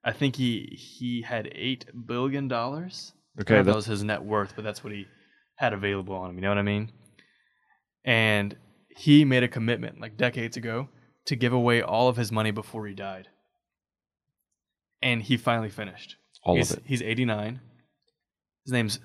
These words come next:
Speaker 1: Chuck Feeney. Not, look, I'm not supporting everything that he gave money for.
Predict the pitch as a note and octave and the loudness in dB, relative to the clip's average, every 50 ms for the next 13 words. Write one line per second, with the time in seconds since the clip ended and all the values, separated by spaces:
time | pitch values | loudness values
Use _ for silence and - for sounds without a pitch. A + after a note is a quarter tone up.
0 | - - - E3 D3 - - - - C3+ A#2 G#2+ G2+ G2+ G2 - A#2 A2+ A2 - | -12 -4 0 0 0 0 0 -8 -4 -2 -2 -2 -2 -4 -6 -2 0 0 0 2
1 | C#3 B2+ A2+ G#2+ - - A2 A#2 A#2+ A#2 A2+ A#2 B2+ C#3+ - - - - _ _ | 2 2 2 0 0 0 0 2 2 4 4 4 4 2 0 -4 -16 -20 _ _
2 | _ _ - - - C#3+ B2 - - D#3+ D3 C3 A#2 A2+ A2+ A2+ A2+ A#2 - A#2+ | _ _ -10 -4 -4 -4 -4 0 2 4 4 4 4 2 2 0 0 -2 -2 -2
3 | A2+ A2 G#2+ A2+ G#2+ A2+ A2 A2 A2+ A#2 A2+ G#2+ G#2 - - - - - | -2 0 0 0 0 0 -2 0 0 0 -2 -2 -4 -8 -10 -16 -16 -16